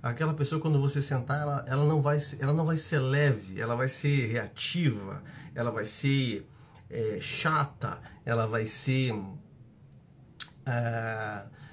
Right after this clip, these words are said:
às vezes a baixa estima é tão grande que ela vai ficar só se lamentando, só murmurando.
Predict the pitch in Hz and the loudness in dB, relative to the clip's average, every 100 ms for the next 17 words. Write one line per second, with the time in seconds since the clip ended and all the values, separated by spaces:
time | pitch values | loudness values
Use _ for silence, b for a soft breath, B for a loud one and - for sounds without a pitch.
0 | B B B B - - - - - - | B B B B -20 -20 -20 -20 -14 2
1 | 143 127 147 151 143 117 107 131 147 170 | 4 8 8 8 6 2 2 4 4 4
2 | - 127 - - 147 135 127 113 139 143 | 0 -2 -2 4 6 6 4 4 6 6
3 | 127 131 120 113 131 - - 131 - - | 6 0 -2 0 -2 -2 -4 -2 -2 -2
4 | 147 143 - 135 123 143 147 127 113 - | 0 0 0 2 4 6 8 6 2 2
5 | 156 160 127 101 92 90 - 143 131 127 | 4 8 6 4 -6 -6 -2 4 6 8
6 | 127 127 113 107 113 135 143 120 - - | 8 8 6 -2 2 6 8 6 2 -8